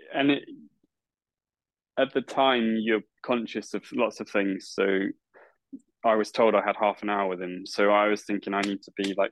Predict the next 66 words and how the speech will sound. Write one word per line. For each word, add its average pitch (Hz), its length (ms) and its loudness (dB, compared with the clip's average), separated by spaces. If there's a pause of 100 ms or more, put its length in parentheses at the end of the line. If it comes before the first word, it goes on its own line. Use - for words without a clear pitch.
(120)
punchy 95 340 -2
and 90 100 -4
I 92 60 0
need 95 160 -2
to - 100 -8
make 95 160 -2
sure 98 220 2
that 92 200 2
I'm 95 200 2 (120)
sticking - 340 -6
to 90 60 -8
this. 92 300 0
And 98 80 2
if - 100 -12
I 101 60 6
wanna 104 220 4
get - 140 -2
the 104 80 -6
best 98 280 -2
out 95 80 2
of 92 60 -8
him, 92 100 -6
I 95 60 -4
need 98 160 -4
to, 95 160 0 (760)
I 107 100 2
need 131 160 8
to 139 80 4
let 113 140 6
him 101 80 -4
talk 101 380 0 (120)
'cause 104 280 -10
no 110 160 2
one's 104 160 2
come 104 180 -2
to 98 80 -4
listen 101 260 -4
to 101 60 -8
me, 92 440 -4
but 101 100 2
I 104 100 6
also 107 260 2
need 104 340 2
to - 100 -20
try 107 240 2
and 95 100 -4
steer 107 240 2
the 98 80 0
conversation." 98 680 -4 (120)
But, - 100 -6 (540)
um, 98 260 -2 (120)
what, - 280 -4
what 123 160 2
you 117 120 4
wouldn't 120 220 6
have 107 100 2
seen 107 220 2
is 98 160 -2
that, 98 200 0
like, 104 180 0 (160)
forty-five 104 480 0
minutes 107 420 -6
we 104 120 -2
stopped - 420 -2
and 101 80 0
I 98 80 2